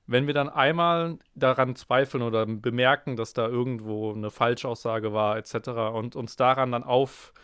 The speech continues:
aufwiegen und mitkriegen, dass andere Leute derselben Meinung sind, das heißt,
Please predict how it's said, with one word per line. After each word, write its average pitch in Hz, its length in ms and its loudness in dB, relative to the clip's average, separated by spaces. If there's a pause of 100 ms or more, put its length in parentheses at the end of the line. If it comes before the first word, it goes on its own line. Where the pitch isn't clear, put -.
(280)
aufwiegen 120 640 0
und 107 180 -6
mitkriegen, 143 500 -2
dass 127 120 -2
andere 135 340 0
Leute 127 300 2
derselben 131 440 0
Meinung 143 300 0
sind, 135 180 -6
das 113 120 -6
heißt, 113 280 -6